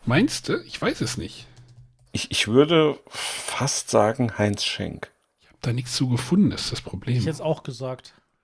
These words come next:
Speaker 1: Heinz bleibt Heinz Fernsehserie. Heinz Rennack. Ah Gott, okay. Das ist so eine D-D-R-Geschichte, glaub ich.
Speaker 2: Dann sind wir beide falsch.
Speaker 1: Heinz Rennack führt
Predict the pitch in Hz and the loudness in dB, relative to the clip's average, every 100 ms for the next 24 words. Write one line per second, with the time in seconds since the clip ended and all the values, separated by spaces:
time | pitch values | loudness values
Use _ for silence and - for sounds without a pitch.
0 | _ _ _ _ _ - 165 - 156 - | _ _ _ _ _ 4 4 6 2 4
1 | 147 143 - 160 139 107 101 - - 202 | 2 2 4 4 4 2 -2 0 4 4
2 | - - 143 240 135 - - - - 135 | 4 4 4 6 4 -2 -8 -8 0 4
3 | 165 156 131 131 117 - 127 - - - | 6 4 4 0 -2 -6 -2 -2 -4 -12
4 | - 131 139 131 131 123 107 - 127 170 | -4 4 4 6 4 6 4 2 4 4
5 | - - - 98 - 82 - - _ _ | 4 0 -6 -8 -8 -10 -14 -20 _ _
6 | _ _ _ _ _ _ _ _ _ 117 | _ _ _ _ _ _ _ _ _ -20
7 | _ - 110 123 110 101 98 85 95 85 | _ 2 4 4 4 4 4 4 2 -2
8 | 80 82 - - _ - - 135 226 - | -10 -10 -12 -16 _ -4 2 6 6 4
9 | - 147 180 - - 156 | 2 4 4 2 6 6